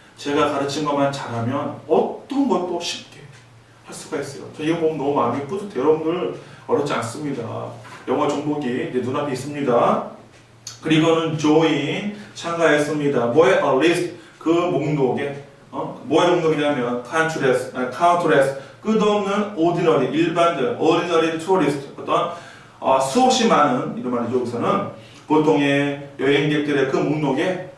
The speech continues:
참가했다. 참여했다는 얘기죠. 그리고는 not so ordinary. 자, their devils. 자, 무슨 말이야? Not so ordinary는 너무나 평범하지 않으니까 너무나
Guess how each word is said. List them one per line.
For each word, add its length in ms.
참가했다. 800
참여했다는 460
얘기죠. 380
그리고는 720
not 240
so 140
ordinary. 640
자, 140
their 420
devils. 600
자, 100
무슨 160
말이야? 160
Not 300
so 140
ordinary는 640
너무나 840
평범하지 640
않으니까 560
너무나 840